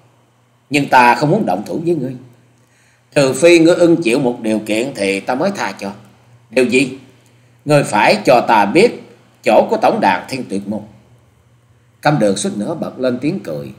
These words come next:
Thật là nghé con không biết sợ cọp, nên mới nói ra những điều không biết trời cao đất dày là gì. Quả nhiên cửu tà ma mẫu và Kỳ Môn lệnh chúa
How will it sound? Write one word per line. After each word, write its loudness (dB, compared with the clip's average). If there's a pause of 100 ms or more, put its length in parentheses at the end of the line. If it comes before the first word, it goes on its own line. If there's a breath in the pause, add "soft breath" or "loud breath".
(220)
Thật -4
là 0
nghé -2
con 2
không 0
biết 0
sợ -4
cọp, -12 (680 soft breath)
nên 0
mới 4
nói 6
ra 0
những -4
điều -8
không -6
biết -2 (100)
trời -4
cao -4
đất 0 (100)
dày -8
là -10 (100)
gì. -16 (840 soft breath)
Quả 2
nhiên 2
cửu 0
tà 0
ma 0
mẫu -8 (100)
và 4
Kỳ -4
Môn 0
lệnh -6 (120)
chúa -4